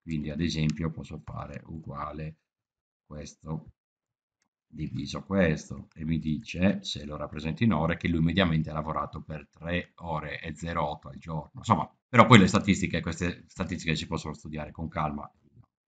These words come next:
Direi che il video è anche abbastanza lungo, ho fatto vedere come fare il prospetto praticamente per un mese, lo completerò, ve lo farò vedere magari pronto per l'altro video, tanto mi vedrete solo fare dei copia e incolla, ma la struttura è pressoché identica. Magari se riusciamo, la prossima volta vi faccio vedere come duplicare il mese di ottobre, rinominare le tabelle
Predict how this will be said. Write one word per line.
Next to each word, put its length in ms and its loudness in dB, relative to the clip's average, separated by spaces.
Direi 220 12
che 80 12
il 60 12
video 200 12
è 60 12
anche 160 12
abbastanza 400 12
lungo, 360 10
ho 360 12
fatto 240 8
vedere 240 6
come 180 4
fare 220 8
il 100 4
prospetto 640 4
praticamente 580 0
per 160 -4
un 100 6
mese, 560 8
lo 200 12
completerò, 580 8
ve 80 8
lo 80 4
farò 160 0
vedere 260 2
magari 280 0
pronto 540 0
per 100 -12
l'altro 240 -2
video, 340 0
tanto 260 -6
mi 80 -6
vedrete 320 -4
solo 220 -4
fare 220 0
dei 140 -2
copia 260 -4
e 20 0
incolla, 460 0
ma 100 -4
la 80 0
struttura 600 -8
è 180 -8
pressoché 400 -8
identica. 840 -2
Magari 520 10
se 220 6
riusciamo, 880 10
la 100 6
prossima 300 4
volta 240 10
vi 60 4
faccio 200 -2
vedere 220 4
come 240 8
duplicare 640 8
il 100 2
mese 240 6
di 80 -2
ottobre, 640 4
rinominare 500 10
le 120 -2
tabelle 580 0